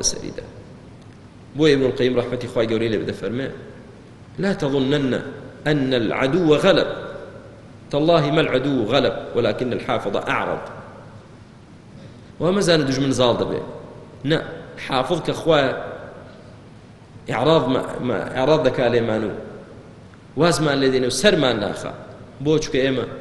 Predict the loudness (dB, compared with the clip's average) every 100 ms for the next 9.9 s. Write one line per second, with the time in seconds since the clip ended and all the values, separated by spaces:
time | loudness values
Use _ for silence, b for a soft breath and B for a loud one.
0 | -16 -16 -4 -2 0 0 -2 -4 -4 -2
1 | -2 -2 -6 -8 -10 -16 B B -2 2
2 | 2 2 2 0 2 0 -2 -4 0 2
3 | 4 2 2 0 0 -2 -4 -8 B B
4 | -4 0 0 -2 -4 -4 -4 -2 -2 -2
5 | -4 -4 -8 -8 -10 -14 -16 -20 -20 -20
6 | -20 -20 -20 -20 -20 -20 -20 -20 -4 4
7 | 4 4 0 -6 -10 -12 -14 -18 -20 -20
8 | -20 -20 -20 -20 -20 -20 -20 -20 -6 0
9 | 2 2 2 2 2 2 2 0